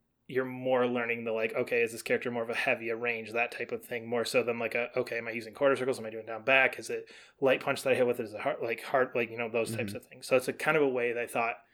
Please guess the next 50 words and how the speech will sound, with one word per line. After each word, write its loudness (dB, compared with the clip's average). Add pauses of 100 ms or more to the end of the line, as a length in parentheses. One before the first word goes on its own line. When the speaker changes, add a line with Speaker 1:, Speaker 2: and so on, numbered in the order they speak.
(320)
Speaker 1:
was 0
very 0
interesting -6
to -8
kinda -8
get -2
you -4
to -2
engage -6
with -8
more -4
characters -2
than -6
you -6
would 0
in -6
a -10
normal -12
Street -12
Fighter -8
game. -8 (800)
Speaker 2:
Hmm. -4 (680)
Speaker 1:
But 2 (1900)
if -4
you're -4
gonna, 0
if 0
Speaker 2:
That 2
Speaker 1:
you 2
Speaker 2:
sounds 0
Speaker 1:
play, 12
if 0
you 2
Speaker 2:
awesome. -6 (100)
Speaker 1:
it, 4
it 6
is 4
very 6
Speaker 2:
Yeah. 4
Speaker 1:
cool, 6
but 4
if 0
you've -2
played 4
Street -4
Fighter 4
for -6
thirty -2
years, -4
like, -10